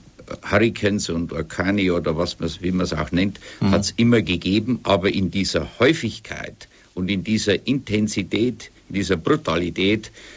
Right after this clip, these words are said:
Speaker 1: äh, in so kurzer Zeit, das ist eben doch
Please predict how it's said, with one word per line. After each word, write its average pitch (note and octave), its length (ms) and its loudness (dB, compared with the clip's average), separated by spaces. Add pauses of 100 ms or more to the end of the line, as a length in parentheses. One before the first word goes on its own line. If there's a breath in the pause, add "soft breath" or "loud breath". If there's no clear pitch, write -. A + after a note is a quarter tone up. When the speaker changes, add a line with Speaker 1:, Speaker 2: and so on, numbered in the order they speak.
(140 loud breath)
Speaker 1:
äh, F#2 340 4 (680)
in D3 200 4
so B2 220 2
kurzer C#3 400 0
Zeit, F2+ 420 -2 (880 soft breath)
das G#2 240 2
ist - 380 -2
eben F#2 340 0
doch - 460 -2